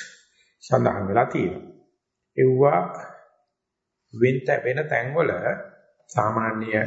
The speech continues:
ත්‍රිපිටකයේ අනිත් තැන්වල පංච නීවරණ වශයෙන් උත් සඳහන් වෙලා තියෙනවා.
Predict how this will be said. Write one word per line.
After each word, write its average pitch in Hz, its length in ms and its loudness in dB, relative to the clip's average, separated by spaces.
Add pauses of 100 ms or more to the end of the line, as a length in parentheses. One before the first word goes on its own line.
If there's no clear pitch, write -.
(380)
ත්‍රිපිටකයේ 123 520 0
අනිත් 123 240 -6
තැන්වල 123 380 0
පංච 123 380 -4
නීවරණ 123 520 -2
වශයෙන් 110 360 -2
උත් - 240 -4 (220)
සඳහන් 117 480 0
වෙලා 107 200 0
තියෙනවා. - 420 -6